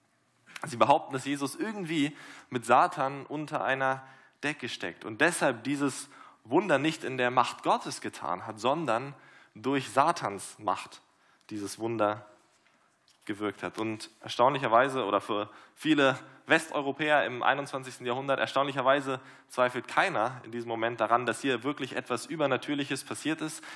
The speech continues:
dass ein Wunder geschehen ist. Die Frage ist nur, gutes Wunder von Gott oder böses Wunder von Satan? Welche Macht steckt hinter diesem Wunder? Und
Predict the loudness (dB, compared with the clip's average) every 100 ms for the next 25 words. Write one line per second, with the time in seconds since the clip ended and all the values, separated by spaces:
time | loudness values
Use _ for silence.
0 | -10 -6 -4 -4 0 2 4 2 2 0
1 | -2 -2 -4 -4 -6 0 4 4 4 0
2 | -4 -6 -16 -20 -20 _ _ _ -14 -10
3 | -4 0 0 -2 -10 _ _ _ _ _
4 | _ _ -2 0 0 0 0 2 0 -2
5 | -2 -2 2 0 0 -6 -20 _ _ _
6 | _ _ _ _ -6 2 4 6 4 2
7 | -10 -20 _ _ -2 2 2 0 -6 -6
8 | -6 -2 -2 -4 -14 _ _ -4 2 4
9 | 2 -6 -8 -2 -2 -2 0 0 0 -8
10 | -14 _ _ _ _ _ -16 -8 -8 -8
11 | -8 -8 -8 -8 -10 -10 -10 -10 -14 -18
12 | _ _ _ _ _ _ _ _ _ _
13 | _ _ _ _ _ -14 -10 -10